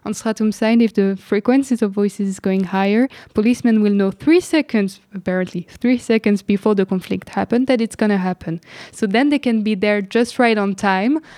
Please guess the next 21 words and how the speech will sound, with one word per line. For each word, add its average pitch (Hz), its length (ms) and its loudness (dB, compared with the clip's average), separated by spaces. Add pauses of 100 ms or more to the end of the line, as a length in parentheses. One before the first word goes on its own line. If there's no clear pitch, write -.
(160)
to 233 120 -6
stop 214 320 -2
it. 180 220 -8 (480)
So, 214 420 0
um, 208 240 -6 (800)
in 240 100 4
a 240 60 4
sense, 294 300 0
that's 220 200 0
interesting 233 560 2
in 214 60 2
the, 202 360 -2
um, 185 600 -2 (640)
uh, 208 240 0
idea 208 640 2 (840)
to - 120 0
make 220 300 4
it 226 100 2
a 214 60 4
more 208 260 4
lively 202 800 2